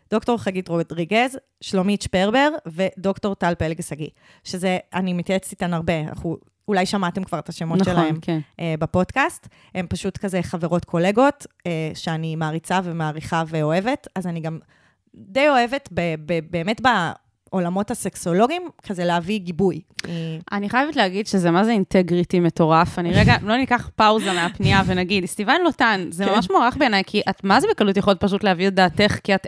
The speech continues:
Speaker 2: אשת מקצוע. זה לא שאת צריכה באמת הגיבוי הזה, אבל אני חושבת שגם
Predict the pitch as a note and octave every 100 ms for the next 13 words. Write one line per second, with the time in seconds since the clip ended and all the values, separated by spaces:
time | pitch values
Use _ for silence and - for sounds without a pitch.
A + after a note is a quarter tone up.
0 | A#3 - D#4+ - D#4 G3 - - - G#3+
1 | B3 G#4+ - - A3+ A#3+ B3 A3+ B3 G3
2 | D#4+ D4+ F#3 A3+ - - - G3 G#3 G#3
3 | C#4+ F4+ B3+ G3+ A3